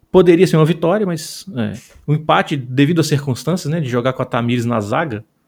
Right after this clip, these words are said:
E é isso aí, um a um, a entrada, a, a estreia do Cruzeiro no Campeonato Mineiro Feminino foi esse jogo.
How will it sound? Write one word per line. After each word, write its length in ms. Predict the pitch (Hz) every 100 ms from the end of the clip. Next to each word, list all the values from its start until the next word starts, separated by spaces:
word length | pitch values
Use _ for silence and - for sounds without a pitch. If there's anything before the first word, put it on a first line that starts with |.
| _ _ _ -
E 100 | 175
é 80 | 214
isso 160 | 220
aí, 320 | 285 214 208 - 165
um 200 | 165 175
a 80 |
um, 440 | 156 185 247 247 -
a 100 | 147
entrada, 460 | 139 139 139 127 120
a, 400 | 117 110 110 110
a 40 |
estreia 460 | 110 - 139 156 131
do 80 | 110
Cruzeiro 420 | 113 107 113 104
no 160 | 107
Campeonato 320 | - 113 110 113
Mineiro 240 | 110 110
Feminino 320 | 127 113 117
foi 240 | 110 120 120
esse 240 | 123 -
jogo. 540 | 107 131 180 196 220